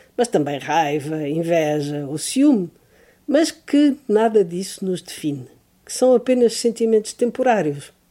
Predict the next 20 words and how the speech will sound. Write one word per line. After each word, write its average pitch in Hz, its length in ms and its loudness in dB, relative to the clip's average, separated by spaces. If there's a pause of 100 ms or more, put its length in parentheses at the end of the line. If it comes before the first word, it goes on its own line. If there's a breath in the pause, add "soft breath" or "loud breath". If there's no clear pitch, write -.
(160)
algumas 180 440 0
nuvens 147 580 0
no 127 160 -12
céu. - 340 -6 (1300 soft breath)
E 233 60 -4
começamos 233 460 2
então 175 340 2
a - 20 0
gostar 156 400 0
de 143 160 -8
nós, 139 400 -8 (340)
a 214 80 2
ter 247 220 0
connosco 247 560 2
um 208 40 6
relacionamento 165 840 0
mais 165 420 0
amistoso. 127 720 -6 (880 loud breath)
Às 220 160 4
vezes 220 420 2